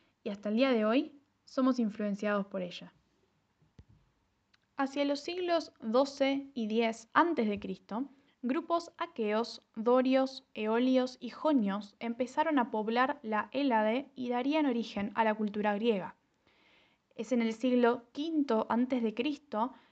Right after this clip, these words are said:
en donde Grecia alcanzó notable y esplendor cultural y artístico, y era la época de Pericles.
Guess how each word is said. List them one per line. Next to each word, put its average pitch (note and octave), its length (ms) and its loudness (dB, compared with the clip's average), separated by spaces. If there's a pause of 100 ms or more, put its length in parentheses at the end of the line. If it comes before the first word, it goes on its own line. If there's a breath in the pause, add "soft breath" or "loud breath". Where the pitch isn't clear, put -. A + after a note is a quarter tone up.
(120 loud breath)
en G#3+ 140 0
donde A3 200 2
Grecia D4+ 300 0
alcanzó C4+ 640 2
notable C#4+ 540 2
y C#4 60 4
esplendor A3+ 600 -2
cultural A#3 500 -2
y B3 60 2
artístico, A3 680 -8 (440)
y A#3+ 140 0
era C4+ 100 4
la C4+ 100 4
época A#3+ 300 0
de G#3 80 2
Pericles. A3 580 -6